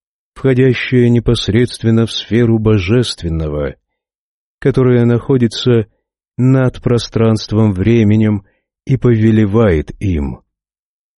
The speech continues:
Престолы являются высшими силами самодарения и самопожертвования. Они играли главную роль в создании нашей Солнечной системы.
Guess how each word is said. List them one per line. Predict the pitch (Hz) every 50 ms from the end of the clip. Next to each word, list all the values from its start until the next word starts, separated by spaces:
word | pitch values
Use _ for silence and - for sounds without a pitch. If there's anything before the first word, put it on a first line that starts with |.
| _ _ _ _ _ _ _ _ _ _ _ _ _ _ _
Престолы | - 123 131 123 - - - 147 143 135 123 127
являются | 123 123 117 113 120 123 123 120 117 110 - - - 120
высшими | 113 104 98 110 135 135 117 - - - 120 117 117 117 113
силами | - - - 131 127 117 110 110 113 113 113 107 101
самодарения | 101 - - - 123 113 113 113 110 98 104 107 104 98 104 120 123 117 120 120 117 120 120 120 113 - _ _ _ _ _ _ _ _ _
и | 139 131
самопожертвования. | 117 - - - 120 117 120 120 113 - 123 113 101 110 127 127 113 - - 92 87 80 71 71 73 73 71 71 67 65 65 - _ _ _ _ _ _ _ _ _ _ _ _ _ _ _ _
Они | 139 139 135 131 131 131 123
играли | 117 110 117 120 120 117 113 117
главную | 107 107 113 120 123 120 110 101 104 104 107 104 104
роль | 101 104 110 120 110 110
в | -
создании | - - 107 92 78 78 73 92 110 120 120 113 113 117 113
нашей | 113 110 107 110 110 - - - 113 107
Солнечной | 110 - - 110 101 101 101 101 98 - - - 107 101
системы. | - - 107 101 - - - 127 117 98 80 73 71 69 65 -